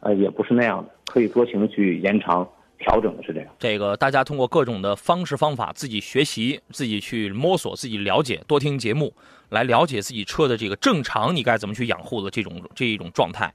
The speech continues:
Speaker 2: 啊。没事儿多翻翻这个手册啊，以那个为基，以那个为根本，这就可以了。呃，刚才我们车友群里的那个，那个 Kimi，然后他说的是，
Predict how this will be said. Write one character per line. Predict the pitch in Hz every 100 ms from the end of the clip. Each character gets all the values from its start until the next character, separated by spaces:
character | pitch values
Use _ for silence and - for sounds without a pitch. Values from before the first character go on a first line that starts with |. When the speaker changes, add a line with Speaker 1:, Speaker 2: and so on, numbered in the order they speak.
| _ _ -
Speaker 2:
啊。 | 90
没 | 120
事 | 143
儿 |
多 | 110 143
翻 | 139 131
翻 | 135
这 | 123 107
个 | 98 90 82 80 76
手 | - -
册 | - - - _ _ -
啊， | - - _ _ _
以 | 110 127
那 | 196
个 | 123 107 98
为 | 117
基， | 156 - 180 -
以 | 110
那 | 123 156
个 | 104 92 -
为 | 107
根 | 127 220 214
本， | - 98
这 | -
就 | 101
可 | - 92
以 |
了。 | 78 - - - - -
呃， | 151 147 143
刚 | 175
才 | 165
我 | 147
们 | 131
车 | 175
友 | 131
群 | 147
里 | 143
的 |
那 | 131
个， | 123 117
那 | 117
个 | 107 101 95 95
Kimi， | - 147 123 107
然 | 107
后 | 123 113 107 107
他 | 104 120 120 113 113
说 | 104 131 117
的 | 107
是， | - 101 80 60 50 55